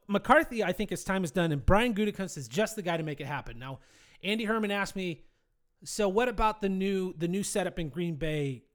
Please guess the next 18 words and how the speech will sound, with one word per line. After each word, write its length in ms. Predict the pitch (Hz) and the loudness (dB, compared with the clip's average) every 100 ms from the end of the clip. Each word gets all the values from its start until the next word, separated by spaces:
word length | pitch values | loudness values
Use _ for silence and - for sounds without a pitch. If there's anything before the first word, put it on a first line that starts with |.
| _ | _
um, 500 | 139 131 131 117 104 - _ _ _ _ _ 131 | -10 -8 -6 -8 -12 -18 _ _ _ _ _ -10
that 280 | 151 135 | -8 -6
Mark 240 | 156 226 226 | 2 2 4
Murphy 320 | 208 202 185 | 2 2 -2
has 360 | 151 160 151 - _ _ _ - | -2 -2 -4 -10 _ _ _ -10
a 60 | |
say, 420 | 170 - 160 - 156 160 | -6 -4 -4 -6 -14 -6
that 220 | 170 135 | -4 -2
Gutekunst 380 | 262 285 247 214 | -2 -2 -4 0
doesn't 220 | 233 214 | 0 0
have 180 | 175 185 | -4 -6
the 60 | |
say 220 | 165 - 165 | -6 -4 -4
of 100 | 135 | -2
who 180 | 214 | -2
gets 200 | 202 190 | 0 -2
fired 340 | - 185 170 139 | 0 0 0 0
when? 260 | 156 120 | -2 -2